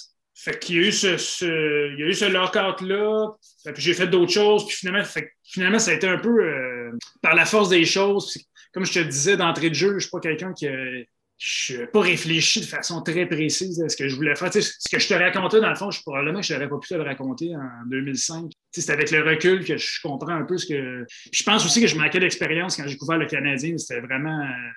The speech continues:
c'était des années pas nécessairement très faciles. C'était, ça allait pas bien. <laughs> Tu sais, les gens chialent, euh, les gens chialent en ce moment, là, mais à cette époque-là non plus, là, c'était pas, euh,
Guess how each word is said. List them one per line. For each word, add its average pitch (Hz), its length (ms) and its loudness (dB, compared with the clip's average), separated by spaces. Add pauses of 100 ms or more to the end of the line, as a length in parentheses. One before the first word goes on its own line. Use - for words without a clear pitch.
c'était 131 260 -8
des 135 240 -2
années 160 240 0
pas 170 180 0
nécessairement 165 460 -2
très 156 220 -2
faciles. 175 480 0
C'était, 127 440 -6
ça 120 200 -6
allait 135 160 -4
pas 151 160 0
bien. 151 380 -4
<laughs> 131 40 -2
Tu - 80 -6
sais, - 120 -8
les 147 160 -2
gens 156 160 -2
chialent, 165 460 0
euh, 123 320 -8 (200)
les 135 160 -2
gens 175 160 4
chialent 196 320 4
en 175 80 2
ce 160 120 0
moment, 175 280 2
là, 202 100 0
mais 143 220 0
à 135 40 -2
cette 151 200 -4
époque-là 175 280 0
non 170 160 -2
plus, 202 180 -4
là, 202 60 -2
c'était 143 220 -6
pas, 160 100 -6
euh, 135 340 -4